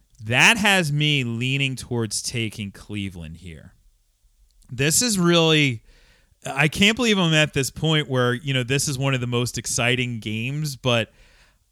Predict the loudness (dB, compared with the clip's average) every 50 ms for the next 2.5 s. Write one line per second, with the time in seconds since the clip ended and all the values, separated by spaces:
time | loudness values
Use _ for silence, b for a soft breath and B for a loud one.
0 | _ _ -8 -2 0 0 0 0 2 4 4 4 4 2 0 2 6 6 8 8
1 | 8 6 4 4 2 0 -2 -2 0 0 0 0 -2 0 0 2 2 2 2 2
2 | 0 0 0 -2 -2 -2 -2 -4 -6 -10